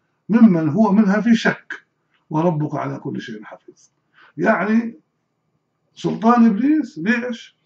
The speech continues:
الله أعطاه؟ مشان يبين، لنعلم من يؤمن بالآخرة، مشان يبين اللي مين هو اللي مؤمن بالآخرة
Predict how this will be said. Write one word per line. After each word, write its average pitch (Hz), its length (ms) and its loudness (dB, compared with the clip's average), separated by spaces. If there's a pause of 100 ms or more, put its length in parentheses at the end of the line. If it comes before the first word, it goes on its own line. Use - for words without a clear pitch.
(280)
الله 165 180 0
أعطاه؟ 180 440 -4 (1000)
مشان 226 640 2 (460)
يبين، 151 680 0 (1040)
لنعلم 165 440 0
من 170 140 0
يؤمن 202 280 -4
بالآخرة، 220 480 -8
مشان 170 320 -4
يبين 156 460 -4 (320)
اللي 143 160 -4
مين 190 240 4
هو 185 120 2
اللي 165 100 -2
مؤمن 170 280 -4
بالآخرة 135 500 -12